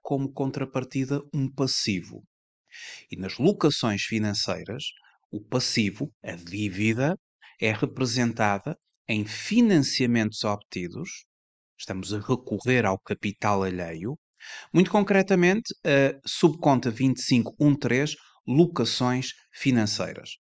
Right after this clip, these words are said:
Logo, o primeiro lançamento a fazer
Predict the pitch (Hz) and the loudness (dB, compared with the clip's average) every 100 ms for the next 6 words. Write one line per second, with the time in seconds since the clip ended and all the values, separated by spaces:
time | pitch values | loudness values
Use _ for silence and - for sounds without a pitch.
0 | _ _ - 107 107 95 95 120 107 - | _ _ 2 6 6 4 -2 -2 -2 -2
1 | 139 95 98 156 190 131 113 110 - 117 | -2 0 0 2 2 0 -2 -4 -4 -2
2 | 110 104 90 - - 110 127 123 175 233 | -2 -2 -4 -10 -14 -8 -4 0 0 0